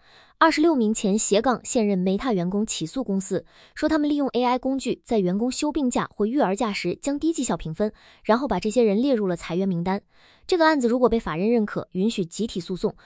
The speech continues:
对所有大厂的用工算法都会形成巨大的法律压力。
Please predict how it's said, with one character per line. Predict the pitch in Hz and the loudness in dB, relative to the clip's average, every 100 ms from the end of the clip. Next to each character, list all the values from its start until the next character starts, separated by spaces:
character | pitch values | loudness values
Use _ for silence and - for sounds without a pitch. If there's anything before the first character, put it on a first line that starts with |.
| _ | _
对 | - 269 | -2 -2
所 | - 190 | 2 4
有 | 285 | 4
大 | 233 214 | 2 -2
厂 | - 170 | -4 -2
的 | |
用 | 220 226 | 0 0
工 | 233 | 0
算 | 240 190 | 0 -2
法 | - - | -4 -4
都 | 269 | 0
会 | 311 | 0
形 | 262 214 | 2 0
成 | 196 208 | -2 -2
巨 | 330 254 | 0 0
大 | 190 | -2
的 | 165 | -6
法 | - | -8
律 | 156 | -6
压 | 180 190 | -4 -2
力。 | 185 | -4